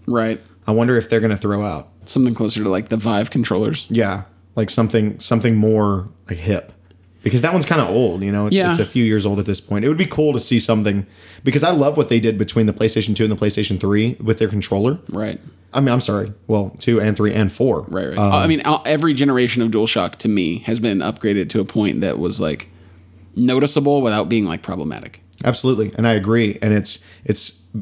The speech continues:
Speaker 2: every time it's been very intuitive, but very obviously better. And I would like to see them do that with,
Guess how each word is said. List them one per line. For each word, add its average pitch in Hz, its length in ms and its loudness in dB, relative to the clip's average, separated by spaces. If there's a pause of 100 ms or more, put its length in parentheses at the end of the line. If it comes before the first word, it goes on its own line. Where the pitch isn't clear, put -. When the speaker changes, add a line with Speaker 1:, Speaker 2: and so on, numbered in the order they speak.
(120)
Speaker 2:
every 123 240 2
time 127 220 2
it's 107 100 0
been 104 200 2
very 107 220 2
intuitive, 107 720 0
but 113 240 0
very 107 460 0
obviously 101 420 0
better. 95 440 -2 (920)
And 110 220 2
I 107 80 2
would 117 140 2
like 110 280 0
to 117 80 0
see 113 200 0
them 101 160 2
do 104 160 2
that 101 400 -2
with, 104 280 -4